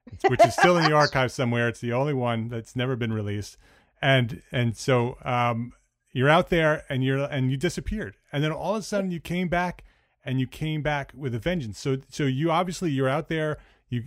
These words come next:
Speaker 1: you come back home to the warmth, you come back home to your family.
Speaker 2: Mm-hmm.
Speaker 1: And, and obviously it's where you belong. It's where you should, should be at that moment. All of
Speaker 2: Mm-hmm.
Speaker 1: these things that have happened to you through this story,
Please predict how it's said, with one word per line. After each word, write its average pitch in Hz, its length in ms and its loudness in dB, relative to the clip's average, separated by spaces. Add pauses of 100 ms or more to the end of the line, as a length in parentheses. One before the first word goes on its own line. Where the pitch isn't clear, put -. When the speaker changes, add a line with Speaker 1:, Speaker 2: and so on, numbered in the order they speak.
Speaker 1:
you 117 160 -2 (240)
come 156 180 2
back 156 440 0
home 147 280 0
to 131 160 -6
the 120 100 0
warmth, 120 400 -4 (280)
you 123 100 -8
come 139 180 0
back 147 220 -2
home 131 360 0
to 139 120 -10
your 117 100 -4
family. 104 560 -6 (580)
Speaker 2:
Mm-hmm. 226 100 -6
Speaker 1:
And, 123 300 -2
and 120 440 -2
obviously 135 840 -2
it's - 240 -12
where 117 200 -2
you 110 180 -2
belong. 95 400 -6
It's - 160 -16
where 120 160 -2
you 123 160 -4
should, 131 480 -4
should 131 300 -4
be 127 160 0
at 104 140 -4
that 113 200 -4
moment. 98 340 -6 (220)
All 185 240 2
of 226 60 -2
Speaker 2:
Mm-hmm. - 40 -4
Speaker 1:
these 196 220 -4
things 143 300 -2
that 123 120 -2
have 117 160 -4
happened 131 400 -4
to 110 80 -10
you 98 180 -6 (680)
through 151 240 0
this 156 160 -2
story, 113 420 -2